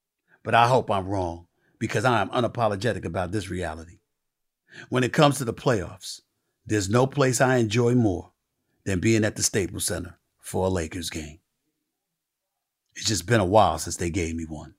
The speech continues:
I hope they change that. Appreciate y'all tuning in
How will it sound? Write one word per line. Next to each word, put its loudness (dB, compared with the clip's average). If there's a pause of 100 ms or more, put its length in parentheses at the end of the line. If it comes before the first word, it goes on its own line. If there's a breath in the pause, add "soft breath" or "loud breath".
(1600)
I 6
hope -2
they -4
change -8
that. -16 (1800)
Appreciate 6
y'all 6
tuning 2
in 0